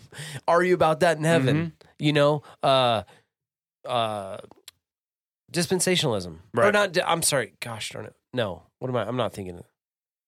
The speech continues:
Speaker 1: eschatology. Sorry.
Speaker 2: Eschatology
Speaker 1: Dis-,
Speaker 2: has
Speaker 1: dispensationalism
Speaker 2: different takes.
Speaker 1: is
Speaker 2: Right, right.
Speaker 1: an eschatology. I apologize. Um,
Speaker 2: Uh,
Speaker 1: but that would be a secondary
Speaker 2: yeah,
Speaker 1: issue,
Speaker 2: yeah.
Speaker 1: right? So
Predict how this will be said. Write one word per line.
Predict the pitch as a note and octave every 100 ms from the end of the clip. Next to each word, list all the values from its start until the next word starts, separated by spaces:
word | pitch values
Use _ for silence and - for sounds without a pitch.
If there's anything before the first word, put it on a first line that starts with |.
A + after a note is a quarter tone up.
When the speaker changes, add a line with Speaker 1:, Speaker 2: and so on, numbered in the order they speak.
| _ _ _ _ _ -
Speaker 1:
eschatology. | E3+ D#3+ C3 A#2+ G#2+ F#2+
Sorry. | - C3+ A#2
Speaker 2:
Eschatology | A#2+ D3+ D3 C3 C3 C3
Speaker 1:
Dis-, | B2+
Speaker 2:
has | E3+
Speaker 1:
dispensationalism | C3+ D3+ C#3+
Speaker 2:
different | C3 B2 A#2+
takes. | A2+ A#2+ D3+
Speaker 1:
is | E3 F3
Speaker 2:
Right, | D#3 G#2+ - - _ C#3+
right. | A#2+
Speaker 1:
an | A#2
eschatology. | - A2 A2 A2
I | A2
apologize. | G2+ G2+ G2+ F2+ - - -
Um, | D3+
Speaker 2:
Uh, | C3 B2+ A#2+ A2+ G#2 F#2 F#2 F2+
Speaker 1:
but | F2+ F2
that | G2+ F#3+
would | F#3
be | F#3+
a | F#3
secondary | E3+ D#3+ E3 E3 E3
Speaker 2:
yeah, | E3
Speaker 1:
issue, | E3+ G3+ C3+ A2+ F#2+
Speaker 2:
yeah. | D#3+ D3
Speaker 1:
right? | C3+ C3
So | - D3+ C3+